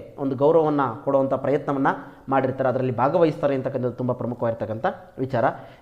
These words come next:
ಇದಾದ್ಮೇಲೆ ವಿನಾಯಕ ವಾಂಗ್ಮಯ ಅಂತಕ್ಕಂಥ ಅಭಿನಂದನಾ ಗ್ರಂಥ ಕೂಡ, ಮ್, ಏನ್ ಮಾಡಿದ್ದಾರೆ, ಇವ್ರಿಗೆ ಅರ್ಪಿಸಿದ್ದಾರೆ. ಇದಿಷ್ಟು ಕೂಡ ಇವರಿಗೆ ಸಂದಿರ್ತಕ್ಕಂಥ ಪ್ರಶಸ್ತಿಗಳು ಮತ್ತು ಗೌರವಗಳಾಗಿದ್ದಾವೆ ಸ್ನೇಹಿತರೆ, ನೋಡ್ಕೊಳ್ಳಿ. ನೆಕ್ಸ್ಟ್ ಇದಾದ್ಮೇಲೆ ಈ ಇಂದಿನ ಪರೀಕ್ಷೆಗಳಲ್ಲಿ ಏನೆಲ್ಲ ಪ್ರಶ್ನೆಯನ್ನ ಗೋಕಾಕ್ರವರ ಮೇಲೆ ಕೇಳಿದ್ದಾರೆ ನೋಡ್ತಾ ಹೋಗೋಣ ಬನ್ನಿ.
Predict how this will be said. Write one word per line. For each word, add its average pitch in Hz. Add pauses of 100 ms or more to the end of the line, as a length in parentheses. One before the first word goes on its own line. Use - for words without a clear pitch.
ಇದಾದ್ಮೇಲೆ 233
ವಿನಾಯಕ 226
ವಾಂಗ್ಮಯ 180
ಅಂತಕ್ಕಂಥ 151
ಅಭಿನಂದನಾ 160
ಗ್ರಂಥ 135
ಕೂಡ, 151
ಮ್, 120 (220)
ಏನ್ 131
ಮಾಡಿದ್ದಾರೆ, 127
ಇವ್ರಿಗೆ 123
ಅರ್ಪಿಸಿದ್ದಾರೆ. 135 (760)
ಇದಿಷ್ಟು 175
ಕೂಡ 214
ಇವರಿಗೆ 160
ಸಂದಿರ್ತಕ್ಕಂಥ 151
ಪ್ರಶಸ್ತಿಗಳು 135
ಮತ್ತು 127
ಗೌರವಗಳಾಗಿದ್ದಾವೆ 127
ಸ್ನೇಹಿತರೆ, 117
ನೋಡ್ಕೊಳ್ಳಿ. -
ನೆಕ್ಸ್ಟ್ 185
ಇದಾದ್ಮೇಲೆ 180 (140)
ಈ 196
ಇಂದಿನ 214
ಪರೀಕ್ಷೆಗಳಲ್ಲಿ 190 (200)
ಏನೆಲ್ಲ 226
ಪ್ರಶ್ನೆಯನ್ನ 170
ಗೋಕಾಕ್ರವರ 156
ಮೇಲೆ 135
ಕೇಳಿದ್ದಾರೆ 135
ನೋಡ್ತಾ 131
ಹೋಗೋಣ 117
ಬನ್ನಿ. 135